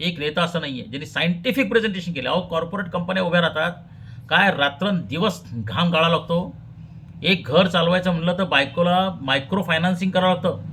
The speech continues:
And women are very good at that, मायक्रो फायनान्सिंगमध्ये. पंधराशे रुपयात त्या बायका, आज तुम्हाला माहिती नाही, पंचवीस हजार रुपये देण्याचं सक्सेसफुल झाले ना महायुतीचे लोक हे वर्षभरात. तर त्या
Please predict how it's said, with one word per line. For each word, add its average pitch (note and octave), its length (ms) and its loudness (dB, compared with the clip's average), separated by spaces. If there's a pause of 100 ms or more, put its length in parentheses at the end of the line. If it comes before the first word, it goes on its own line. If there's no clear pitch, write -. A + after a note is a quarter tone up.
(440)
And B2 180 -2
women E3+ 200 6
are - 280 4
very G3 200 6
good G3+ 120 2
at G3 180 4
that, D3+ 120 4 (720)
मायक्रो D#3 280 -4
फायनान्सिंगमध्ये. C#3 520 -4
पंधराशे E3 400 -2
रुपयात F3 180 -4
त्या F#3 140 -4
बायका, F3 320 0 (400)
आज E3 180 2
तुम्हाला F3 320 -4
माहिती D#3+ 220 0
नाही, G3+ 120 -2
पंचवीस D#3+ 520 -6
हजार F3+ 140 0
रुपये F3 200 -2
देण्याचं E3 380 -2
सक्सेसफुल E3 500 -4
झाले D#3+ 160 2
ना A#3 80 2
महायुतीचे D#3+ 460 0
लोक E3 180 -2 (1120)
हे G#2 60 -8
वर्षभरात. D3 500 4 (960)
तर A#2 60 -2
त्या F3+ 560 6